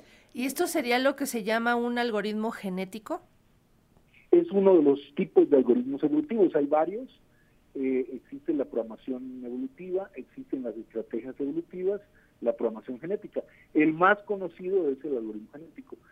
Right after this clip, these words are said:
Speaker 2: que la diferencia es realmente en los detalles de cómo operan. En principio, todos tienen el mismo,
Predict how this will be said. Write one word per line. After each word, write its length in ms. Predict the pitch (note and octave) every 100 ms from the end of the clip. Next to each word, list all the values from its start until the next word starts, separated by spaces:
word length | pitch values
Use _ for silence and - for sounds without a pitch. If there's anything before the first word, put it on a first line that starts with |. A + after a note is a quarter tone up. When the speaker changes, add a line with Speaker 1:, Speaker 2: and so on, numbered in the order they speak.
| _ _ _ _
Speaker 2:
que 240 | C#3 D3+
la 140 | D#3+ E3
diferencia 600 | E3 F3+ F3+ G#3 - G#3
es 120 | F3+
realmente 640 | F3+ F3 E3 E3+ - F3+ F#3 _
en 360 | C#3 C3+ B2+ B2+
los 160 | B2+ A#2+
detalles 540 | C3 - D3+ C3 A2
de 80 | G#2+ -
cómo 240 | C3 C3+
operan. 320 | - B2 G#2+ G#2+
En 80 | A#2
principio, 560 | - C3 F#3+ - G#3 - -
todos 180 | D#3+ D#3
tienen 300 | D#3+ D#3 C3
el 80 | A2+
mismo, 340 | C#3 - G#3